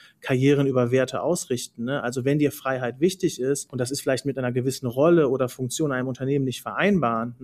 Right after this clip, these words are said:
äh, vereinbar, dann kann das ja auch einen Impact auf den persönlichen Karriereweg haben. Genauso wie wenn dir vielleicht finanziell Status et cetera wichtig ist, hat das ja auch einen Impact vielleicht mit der Rolle, die man in einem Unternehmen anstrebt. Und, ähm,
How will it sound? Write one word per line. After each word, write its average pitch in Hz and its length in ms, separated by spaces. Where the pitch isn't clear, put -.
äh, 131 60
vereinbar, 143 640
dann 127 240
kann - 180
das 131 160
ja 120 100
auch 131 100
einen 143 80
Impact 147 280
auf 123 100
den 127 120
persönlichen 127 360
Karriereweg 123 580
haben. 143 300
Genauso 127 340
wie 123 80
wenn 127 80
dir 131 80
vielleicht - 320
finanziell 131 560
Status 135 540
et 117 80
cetera 123 440
wichtig 135 300
ist, 151 160
hat 139 80
das 139 140
ja 143 100
auch 175 160
einen 165 80
Impact 151 480
vielleicht 131 320
mit 131 120
der 131 80
Rolle, 135 260
die 131 100
man 127 160
in 127 80
einem 127 80
Unternehmen 127 400
anstrebt. 135 640
Und, 123 320
ähm, 123 260